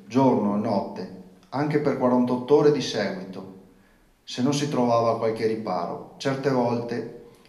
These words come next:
non si poteva ne-, fermare nemmeno per dormire, perché se si perdeva il contatto con la propria squadra era finita.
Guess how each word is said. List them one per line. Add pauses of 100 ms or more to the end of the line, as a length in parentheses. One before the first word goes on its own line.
(120)
non
si
poteva
ne-,
fermare
nemmeno
per
dormire, (560)
perché
se
si
perdeva
il
contatto
con
la
propria
squadra
era
finita.